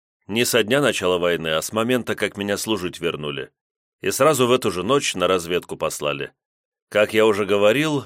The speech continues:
Жуков, да и офицеры штаба фронта быстро оценили удивительно точную и качественную разведывательную информацию, что им поступало от меня. На улице вьюжило, ветер сильный, в общем, нелётная погода.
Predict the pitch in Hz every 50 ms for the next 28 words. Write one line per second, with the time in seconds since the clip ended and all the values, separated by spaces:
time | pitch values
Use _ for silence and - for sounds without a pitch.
0 | - 71 80 80 - 131 160 165 - 170 165 123 90 76 85 87 87 92 92 -
1 | 104 101 98 85 104 101 87 - 98 90 82 82 - - 95 90 87 85 82 -
2 | 117 123 131 123 131 123 113 107 - - _ _ _ _ - 82 101 147 156 147
3 | - - 110 104 101 - - 110 101 113 135 139 131 110 101 98 95 95 98 107
4 | 98 - 90 90 90 87 87 - 113 123 123 - - 131 127 120 113 107 - -
5 | 98 - - 104 101 - - 92 - - - 90 90 90 87 87 90 87 85 85
6 | 90 90 85 85 80 80 73 82 78 78 78 78 78 71 - 85 85 95 120 127
7 | - - 120 120 113 110 107 - _ _ _ _ - - - 98 98 113 120 110
8 | - 104 95 - - - 73 85 85 82 80 76 78 - - 87 85 82 78 71
9 | - _ _ _ _ _ _ _ _ _ _ _ _ _ _ _ _ _ _ _
10 | _ _ _ - 71 82 107 160 175 175 165 - 143 117 101 104 120 131 123 104
11 | 110 110 107 107 104 101 - _ _ _ _ _ _ - 90 113 160 151 - 110
12 | 95 - - 101 98 98 95 95 95 92 87 85 - _ _ _ _ _ _ _
13 | 85 90 127 139 127 - - 123 113 117 117 117 110 101 - 101 95 92 85 -
14 | 104 101 95 85 78 71 73 69